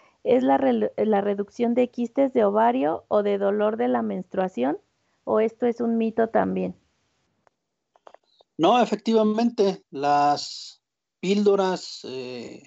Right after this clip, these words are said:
Speaker 2: del día al día que se toman a diario también se utilizan para regular lo que son, este, los ciclos menstruales. Hay muchas pacientitas que tie-, que son irregulares o que menstruan dos o tres, este, dos veces al, al mes,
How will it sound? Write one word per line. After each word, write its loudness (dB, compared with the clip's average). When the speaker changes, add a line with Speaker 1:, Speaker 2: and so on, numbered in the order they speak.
Speaker 2:
del -2
día 4
al 2
día 0
que -20
se -18
toman -4
a 0
diario 2
también 4
se -2
utilizan 0
para 2
regular 0
lo -12
que -12
son, -2
este, -6
los -2
ciclos 2
menstruales. 0
Hay -4
muchas -8
pacientitas -2
que -10
tie-, -2
que -6
son -4
irregulares -2
o -10
que -12
menstruan 2
dos -4
o -12
tres, -12
este, -16
dos -4
veces -4
al, -8
al -6
mes, -6